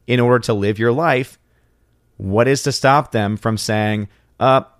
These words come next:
you have too many children. We have too many kids in the world. You can't have any more kids." You might think that sounds crazy,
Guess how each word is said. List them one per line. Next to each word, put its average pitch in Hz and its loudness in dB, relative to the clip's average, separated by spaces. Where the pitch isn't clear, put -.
you 170 -2
have 170 0
too - -2
many 127 -2
children. 101 -4
We 190 2
have 180 0
too 160 0
many 147 0
kids 131 -2
in 131 -2
the 113 -2
world. 80 -6
You 120 -4
can't 135 0
have 123 4
any 120 0
more 107 0
kids." 101 -4
You 104 -6
might 175 0
think 196 0
that 180 -2
sounds 170 0
crazy, 117 -2